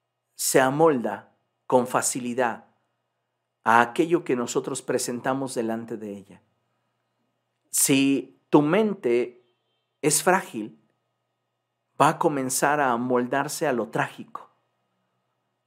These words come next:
al problema, la situación que estás enfrentando. Pero si adoras, lo que le estás presentando a tu mente es un Dios grande, un Dios poderoso, un Dios maravilloso.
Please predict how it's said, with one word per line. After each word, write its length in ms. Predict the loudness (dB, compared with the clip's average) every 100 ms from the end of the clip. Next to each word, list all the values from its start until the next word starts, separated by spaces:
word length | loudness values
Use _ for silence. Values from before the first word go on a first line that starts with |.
| _
al 160 | -2 4
problema, 560 | 6 6 4 2 0
la 100 | -2
situación 540 | -6 -4 -2 2 2 2
que 80 |
estás 260 | -4 -4 -4
enfrentando. 800 | -6 -6 -6 -4 -4 -4 -8 -16 _ _ _ _ _ _ _ _ _ _ _ _ _ _
Pero 180 | -2 0
si 200 | 0 0
adoras, 600 | 0 0 -2 -6 -12 -18 _ _ _ _ _ _
lo 120 | -2
que 120 | 2
le 60 | 2
estás 240 | 0 -2
presentando 680 | -2 -2 -2 -2 -2 0 -2
a 100 | -2
tu 80 | -2
mente 380 | -2 -4 -2 -2
es 160 | -2
un 120 | -6
Dios 320 | -2 -4 -4 -4
grande, 600 | -4 -4 -8 -14 -18 -20 _ -20 -4
un 180 | -2 2
Dios 300 | 4 2 0
poderoso, 800 | 0 2 2 0 -2 -4 -8 -10 -4
un 200 | 0 2
Dios 380 | 4 4 4 0
maravilloso. 800 | -4 -4 -6 -12 -12 -8 -8 -10